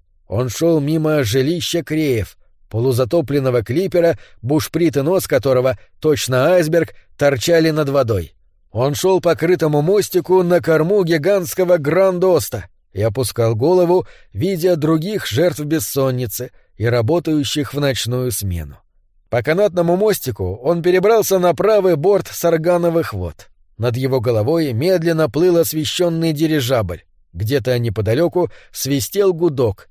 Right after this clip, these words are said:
стучал паровой молот. Ночные работы. И этот звук на мгновение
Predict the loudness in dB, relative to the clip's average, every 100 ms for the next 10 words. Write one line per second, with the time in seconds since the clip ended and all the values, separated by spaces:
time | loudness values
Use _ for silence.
0 | _ -20 -6 -4 0 2 2 2 0 2
1 | 2 2 2 0 -2 -6 -14 _ _ _
2 | -4 -4 -4 -4 -2 -2 2 0 0 -4
3 | -6 -16 _ _ _ -4 -2 -2 -2 -2
4 | -2 -2 -4 -2 0 0 0 2 2 0